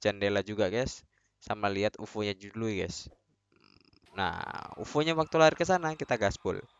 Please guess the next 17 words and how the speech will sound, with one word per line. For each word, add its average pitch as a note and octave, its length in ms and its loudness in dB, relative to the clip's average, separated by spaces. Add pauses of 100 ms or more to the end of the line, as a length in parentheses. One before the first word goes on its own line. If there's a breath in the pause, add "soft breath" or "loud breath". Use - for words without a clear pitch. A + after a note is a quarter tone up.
(960 soft breath)
Gitu, - 240 -14
jangan A#2 240 4
sampai C3 320 2 (400)
waktu A#2+ 300 -2 (100)
mau - 160 6
ke - 160 -2
tengah C#3 240 2
tuh D3+ 240 -2
repot. - 400 0 (720)
Nah, - 480 -18
kalau A#2 160 8
bisa D3 320 6
mau C3+ 160 8
ke C3+ 160 4
kanan A#2+ 320 4
kiri A#2 240 4
aja. A2 240 0